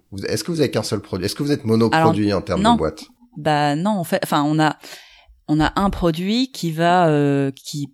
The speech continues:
Speaker 2: présente plusieurs applications. Et,
Speaker 1: Ouais, mais ça
Speaker 2: euh,
Speaker 1: reste
Speaker 2: et
Speaker 1: un
Speaker 2: donc on
Speaker 1: produit,
Speaker 2: est
Speaker 1: en
Speaker 2: en
Speaker 1: fait, tu vois.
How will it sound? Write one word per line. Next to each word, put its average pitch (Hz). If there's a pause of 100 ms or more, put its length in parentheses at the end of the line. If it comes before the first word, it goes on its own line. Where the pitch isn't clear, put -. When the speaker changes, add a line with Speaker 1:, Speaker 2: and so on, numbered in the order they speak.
Speaker 2:
présente 175
plusieurs 180
applications. 170 (960)
Et, 165
Speaker 1:
Ouais, 147
mais 143
ça 143
Speaker 2:
euh, -
Speaker 1:
reste 160
Speaker 2:
et -
Speaker 1:
un 180
Speaker 2:
donc 196
on 165
Speaker 1:
produit, 165
Speaker 2:
est -
Speaker 1:
en 160
Speaker 2:
en 151
Speaker 1:
fait, 131
tu -
vois. 76